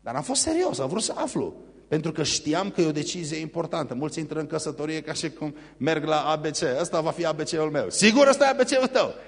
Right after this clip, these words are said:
Că se deschide Kaufland, e sigur?" Și Domnul mi-a dat confirmări că ea este. Când i-am cerut. E o decizie absolut importantă.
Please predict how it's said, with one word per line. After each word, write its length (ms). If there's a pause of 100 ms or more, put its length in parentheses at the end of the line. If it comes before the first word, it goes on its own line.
Că 100
se 80
deschide 440
Kaufland, 600
e 80
sigur?" 500 (3750)
Și 140
Domnul 360
mi-a 180
dat 240
confirmări 720
că 100
ea 280
este. 440 (1200)
Când 140
i-am 160
cerut. 420 (420)
E 240
o 140
decizie 440
absolut 440
importantă. 680